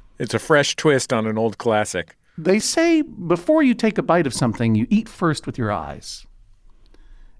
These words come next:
Speaker 2: And I am currently vomiting first with tears. This is a very sad
Speaker 1: <laughs> It's a, it's an emetic experience <laughs> looking at this salad.
Speaker 2: It's a sad looking salad. Basically,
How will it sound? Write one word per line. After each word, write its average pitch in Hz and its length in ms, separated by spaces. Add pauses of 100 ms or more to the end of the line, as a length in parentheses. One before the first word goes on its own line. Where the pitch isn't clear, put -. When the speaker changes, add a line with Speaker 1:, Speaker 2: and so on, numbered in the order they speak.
Speaker 2:
And 127 180
I 185 140
am 135 160
currently 131 420
vomiting 113 440
first - 320
with 107 160
tears. 82 480
This 139 180
is 127 100
a 113 40
very 117 340
sad 95 520 (480)
Speaker 1:
<laughs> - 300 (1120)
It's - 460
a, - 140 (640)
it's - 140
an 180 120
emetic 127 480
experience - 1040
<laughs> - 0
looking 120 320
at 110 120
this 123 160
salad. 101 500 (280)
Speaker 2:
It's 165 160
a 156 80
sad 98 360
looking 95 320
salad. 80 500 (240)
Basically, 254 600